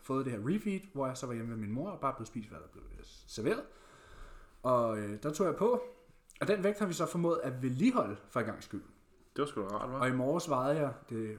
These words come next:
Speaker 1: højeste, jeg har gjort efter prep er stoppet, og formen er jo stadig super god.
Speaker 2: Mhm.
Speaker 1: Øhm, så vi er glade og tilfredse med det. Jeg vejede i morges syvoghalvfems to, så det højeste vægt siden prep. Det er det samme, jeg vejede tilbage i februar, da jeg var omkring ti uger ude.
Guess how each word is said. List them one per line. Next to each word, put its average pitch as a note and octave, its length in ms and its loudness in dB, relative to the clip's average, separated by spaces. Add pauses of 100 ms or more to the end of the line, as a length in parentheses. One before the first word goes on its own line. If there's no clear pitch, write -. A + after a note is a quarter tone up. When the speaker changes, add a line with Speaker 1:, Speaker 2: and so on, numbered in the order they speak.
Speaker 1:
højeste, E3 380 0
jeg B2 80 0
har A2+ 60 -6
gjort G#2+ 280 -2
efter A2 240 -6
prep G2+ 220 -6
er F2 40 -12
stoppet, C#3 360 -4 (580)
og A2+ 300 -2
formen B2 480 -2
er G#2+ 60 -4
jo G2+ 80 0 (320)
stadig A2 300 -2
super A2 280 0
god. F#2+ 200 -6 (240)
Speaker 2:
Mhm. G#2+ 120 -2
Speaker 1:
Øhm, A#2 380 0
så A#2 100 -6
vi C#3+ 100 2
er G3+ 40 -2
glade D3+ 180 6
og D3 60 4
tilfredse A#2 360 -2
med F#2 80 -4
det. F3+ 200 0 (840)
Jeg B2 520 6
vejede A2+ 380 4
i B2+ 40 -2
morges A2 260 -2
syvoghalvfems B2 580 2
to, - 280 -2
så - 120 -6
det C3+ 100 0
højeste B2+ 360 0
vægt A2+ 180 -4
siden A2 420 -4 (120)
prep. E3+ 280 0
Det - 80 -4
er C3+ 40 4
det C3+ 100 0
samme, B2 200 2
jeg B2 100 2
vejede G#2 220 2
tilbage G#2+ 420 -2 (100)
i G2 160 -8 (160)
februar, D3+ 360 4
da A2+ 40 -2
jeg A2 100 2
var G2+ 60 0
omkring G2 360 -6
ti A2 340 -4
uger G2 100 -2
ude. F2 180 -8